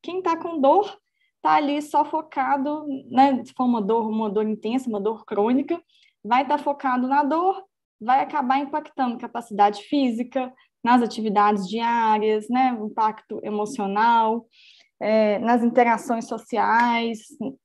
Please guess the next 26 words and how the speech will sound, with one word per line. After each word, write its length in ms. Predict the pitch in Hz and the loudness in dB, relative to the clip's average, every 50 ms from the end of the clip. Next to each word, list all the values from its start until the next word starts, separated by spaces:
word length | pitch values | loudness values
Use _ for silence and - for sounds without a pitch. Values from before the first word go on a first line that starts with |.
| _ _ | _ _
questões 420 | _ - 226 220 - 233 233 233 233 | _ -4 -4 -4 -2 -2 -4 -4 -4
psicológicas. 1300 | - - 233 - - - 233 208 196 196 208 226 247 240 240 220 220 220 220 247 233 233 226 - - | -8 -16 -20 -20 -8 0 2 4 4 6 6 6 4 4 2 0 -2 -4 -4 -4 -4 -4 -4 -8 -8
Então, 540 | 226 240 233 - 262 247 254 285 311 302 - _ _ _ _ _ _ _ - _ _ _ | -6 -6 -6 -2 0 2 2 2 0 -2 -8 _ _ _ _ _ _ _ -20 _ _ _
é, 280 | - 202 214 214 220 202 | -4 -2 0 2 2 2
a 80 | 208 214 | 2 2
gente 280 | 208 226 233 233 - | 2 0 -4 -4 -4
fala, 200 | - 240 233 226 | -2 0 0 0
né, 100 | 220 226 | 0 -4
no 100 | 220 220 | -4 -4
cuidados 320 | 220 220 196 208 208 208 - | -4 0 2 2 2 0 -2
paliativos 680 | - 214 208 208 196 196 202 - 226 220 240 240 - | -2 0 0 2 0 -2 -4 -8 -8 -8 -8 -12 -10
que 80 | - | -8
a 40 | 240 | -4
gente 260 | 220 233 240 247 262 | 0 0 0 0 -2
trata 400 | 262 - 247 226 220 233 226 - | -4 -2 0 2 2 0 0 -2
os 100 | 240 220 | -6 -8
sintomas, 680 | - - 233 220 220 - 233 247 277 302 269 220 196 202 | -6 -6 -6 -6 -2 0 2 4 6 6 4 4 4 2
né, 200 | 220 247 262 262 | 2 2 4 4
e 160 | 240 220 220 | 4 2 0
aqui 400 | 214 - - - 220 220 214 214 _ _ _ _ _ _ | -2 -4 -6 -4 -4 -4 -6 -8 _ _ _ _ _ _
a 100 | 220 214 | 0 0
dor 320 | 190 175 196 214 226 214 208 | 2 4 4 4 4 4 0
sendo 300 | - - 214 214 208 202 | -4 -2 -2 -2 0 -2
um 120 | 208 208 | -4 -4
principal 580 | - 208 208 214 214 - 214 - 220 214 220 220 | -4 -2 -2 -2 -4 -6 -4 -2 0 0 0 2
deles, 440 | 190 196 208 226 247 269 294 - | 2 2 2 2 2 -4 -6 -8